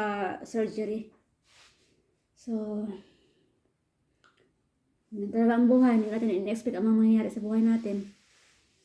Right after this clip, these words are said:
So, yun lang muna yung ma-share ko sa inyo regarding sa, ano, sa,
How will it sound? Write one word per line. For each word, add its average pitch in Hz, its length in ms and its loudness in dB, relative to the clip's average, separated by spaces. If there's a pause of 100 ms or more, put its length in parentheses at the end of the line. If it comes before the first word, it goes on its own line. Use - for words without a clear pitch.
(1900)
So, 220 120 -6
yun 262 200 6
lang 285 160 6
muna 262 200 4
yung 254 120 4
ma-share 254 240 2
ko 247 80 0
sa 240 160 -2
inyo 226 160 2
regarding 214 360 -2
sa, 202 320 -8
ano, 185 240 -2
sa, 185 160 -14